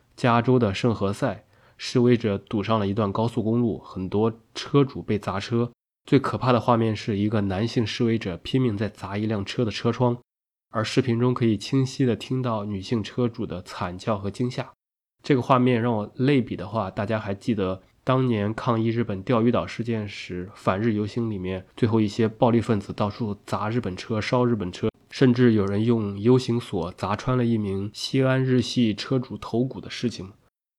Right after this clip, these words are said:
很多看不见的手在假借正义之名煽动着各种情绪，所以我们需要去听各种声音，才能有自己的判断，用理性来战胜情绪。第二个片段是我们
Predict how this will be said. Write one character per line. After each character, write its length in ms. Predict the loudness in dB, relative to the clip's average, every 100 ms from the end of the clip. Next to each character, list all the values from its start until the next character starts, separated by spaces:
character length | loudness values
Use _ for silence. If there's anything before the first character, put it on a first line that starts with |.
| -14
很 200 | -6 0
多 320 | 2 2 -2
看 220 | -2 2
不 60 | 2
见 180 | 2 2
的 100 | 0
手 380 | -2 -6 -6 -2
在 360 | -2 0 -4 -12 _
假 220 | -4 -4
借 200 | -2 -2
正 240 | 0 0 0
义 80 | -2
之 160 | -4
名 200 | -2 -2
煽 260 | -4 -2 -2
动 160 | -2
着 100 | -4
各 140 | -2 -2
种 140 | -2
情 260 | -6 -8 -8
绪， 300 | -4 -4 -4 _ _ _ _
所 140 | 2
以 40 | 4
我 120 | 4
们 100 | -2
需 140 | 0
要 80 | 0
去 120 | 0
听 300 | -4 0 -2
各 180 | 2 0
种 160 | 0 -6
声 240 | -4 -2
音， 160 | 0 0
才 140 | -2
能 100 | -4
有 140 | -4 -8
自 180 | -8
己 120 | -6 -6
的 80 |
判 260 | -4 -6 -2
断， 180 | -2 -4 _ _ 0
用 160 | 2
理 120 | 0
性 220 | -2 -2 -2
来 100 | -2
战 200 | -4 -4
胜 160 | -6
情 240 | -8 -10 -8
绪。 240 | -8 -8 _ _ _ _ _ _ _ _ _ _ _
第 100 | 4
二 100 | 6
个 120 | 4
片 200 | 4 2
段 220 | 4 2 0
是 360 | 0 2 2
我 140 | 0 -2
们 240 | -4